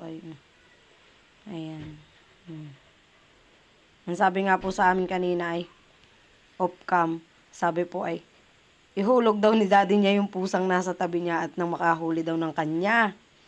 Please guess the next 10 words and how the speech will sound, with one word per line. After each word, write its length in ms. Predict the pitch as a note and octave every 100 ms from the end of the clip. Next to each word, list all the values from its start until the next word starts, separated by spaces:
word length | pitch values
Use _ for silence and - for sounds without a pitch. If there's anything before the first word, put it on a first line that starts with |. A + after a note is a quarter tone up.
| _ _ _ -
Tapos, 720 | A3+ A#3+ A#3+ F3+ F3+ G3 - - _ _ _ _ _ _ _ _ _ _ - - - _
para 160 | G#3+ A#3
daw 240 | A#3 A#3+
po 160 | A#3 G3
hindi 240 | G#3+ A#3
agawin 480 | A#3 A3 A3 A3 A3
yung 80 | F#3+
kanyang 240 | G#3 G#3+
hinuli. 800 | G#3+ A3 G3+ G3 G#3+ A#3+ A3 F3+ - _ _ _ _ _ _ _ _ _
Sabi, 320 | G3+ F#3+ G3